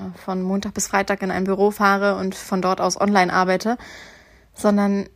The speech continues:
ich werde mir Teilzeit irgendwo was suchen und nebenbei mir etwas aufbauen." Und genau das ist ja dann genauso auch gekommen. Weiter ging es dann zu, "Okay, ich nehme wirklich Geld in die Hand, das ich teilweise gar nicht hatte,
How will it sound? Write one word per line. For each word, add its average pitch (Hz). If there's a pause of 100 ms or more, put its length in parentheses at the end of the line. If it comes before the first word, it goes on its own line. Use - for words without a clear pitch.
(220)
ich -
werde 196
mir 196
Teilzeit 214
irgendwo 202
was 208
suchen 220
und 202
nebenbei 202
mir 208
etwas 190
aufbauen." 180 (1080)
Und 190 (1080)
genau 208
das 202
ist 208
ja 202
dann 202 (340)
genauso 208
auch -
gekommen. 196 (640)
Weiter 202
ging 208
es 208
dann 208
zu, 226 (100)
"Okay, 226
ich 202
nehme 214
wirklich 196
Geld 214
in 214
die 190
Hand, 190 (600)
das 220
ich 202
teilweise 196
gar 170
nicht 175
hatte, 226